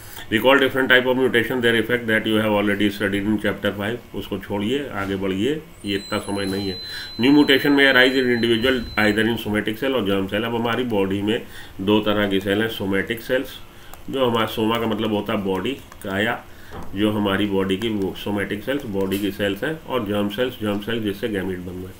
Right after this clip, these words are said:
तो म्यूटेशन दोनों में हो सकता है। If a germ cell mutation does not seriously impair individual's ability to have offspring who can transmit the mutation।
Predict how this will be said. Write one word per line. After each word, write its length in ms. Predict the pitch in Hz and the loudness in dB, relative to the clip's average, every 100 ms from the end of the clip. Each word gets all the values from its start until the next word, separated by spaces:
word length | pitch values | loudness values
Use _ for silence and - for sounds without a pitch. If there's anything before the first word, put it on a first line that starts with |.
| - - - - - - - - | -16 -16 -16 -16 -18 -18 -18 -6
तो 60 | 113 | 0
म्यूटेशन 480 | 117 110 110 131 | 2 4 2 2
दोनों 240 | 110 107 117 | 2 4 4
में 80 | 117 | 2
हो 120 | 110 | 0
सकता 280 | 113 - 113 | -2 -4 -6
है। 120 | 113 - - | -8 -6 -4
If 100 | 131 | 0
a 40 | |
germ 220 | 156 131 | 0 0
cell 220 | 110 120 123 | 0 0 0
mutation 460 | 139 131 127 110 | 0 0 0 0
does 140 | 107 131 | 0 0
not 180 | 110 | 0
seriously 520 | 107 123 123 107 104 98 | 2 0 0 2 2 2
impair 480 | 123 120 107 110 131 - - - | 0 -2 0 -2 -4 -8 -16 -2
individual's 280 | 101 104 104 | 4 6 6
ability 500 | 113 110 107 104 101 | 4 2 2 2 2
to 160 | 110 110 | 0 0
have 220 | 107 107 | 0 2
offspring 420 | 104 104 101 - | 4 2 -2 -4
who 160 | 131 139 | -2 0
can 100 | 104 | -2
transmit 560 | 110 104 107 95 107 | -2 -2 -4 -4 -6
the 100 | 98 | -4
mutation। 460 | 98 95 85 90 92 | -4 -4 -6 -8 -10